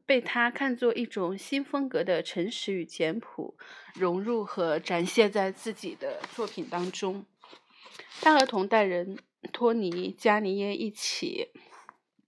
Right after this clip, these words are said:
反对从过去流传至今的阴郁繁复的建筑风格，或者是当时新艺术运动中的过度的修饰和做作的样式。干净的线条和材料使用上的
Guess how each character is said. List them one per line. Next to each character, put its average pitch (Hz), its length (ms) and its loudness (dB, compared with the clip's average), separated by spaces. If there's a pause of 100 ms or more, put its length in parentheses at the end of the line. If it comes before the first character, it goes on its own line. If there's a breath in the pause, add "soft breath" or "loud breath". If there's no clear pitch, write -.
(960 loud breath)
反 196 220 6
对 247 200 4
从 202 200 0
过 254 180 4
去 208 260 0
流 185 200 2
传 185 340 2
至 208 200 0
今 202 260 -4
的 180 240 0
阴 240 240 0
郁 220 140 0
繁 165 260 0
复 240 160 0
的 185 120 0
建 190 200 0
筑 190 140 -6
风 208 260 -4
格， 175 400 0 (300 loud breath)
或 - 160 -2
者 247 100 4
是 220 160 -2
当 240 200 4
时 - 520 -4 (760 soft breath)
新 277 360 0
艺 269 140 2
术 233 380 2
运 233 180 0
动 208 200 0
中 208 220 0
的 180 160 2
过 233 200 4
度 214 120 0
的 180 140 -2
修 226 260 4
饰 202 300 -2
和 175 180 -2
做 202 220 -2
作 190 120 -2
的 160 100 -2
样 190 240 -2
式。 - 480 -2 (360 loud breath)
干 220 200 6
净 233 120 -2
的 196 120 0
线 208 260 2
条 175 340 0
和 180 160 -4
材 170 220 -2
料 190 180 -2
使 - 200 -2
用 185 140 2
上 180 280 0
的 147 240 -2